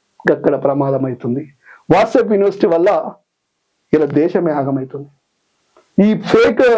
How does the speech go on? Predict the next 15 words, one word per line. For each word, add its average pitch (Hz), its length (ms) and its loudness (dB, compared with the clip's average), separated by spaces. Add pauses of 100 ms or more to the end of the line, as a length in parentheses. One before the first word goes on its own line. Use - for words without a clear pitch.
(300)
YouTube-ల 202 520 2
వల్ల, 151 340 -2 (1200)
అర్ధ 175 220 2
సత్యాలు 190 400 0
ప్రమోట్ 185 420 0
చేసే 185 260 0
YouTube-ల 160 560 -2
వల్ల 143 340 -6 (580)
ప్రాంతీయ 165 360 0
పార్టీలు 160 440 -2
ఆగమవుతున్నాయి. 139 640 -10 (840)
రాష్ట్రానికి, 151 520 0
దేశానికి 143 520 0
అన్యాయం 127 300 -2
జరుగుతుంది. 135 540 -10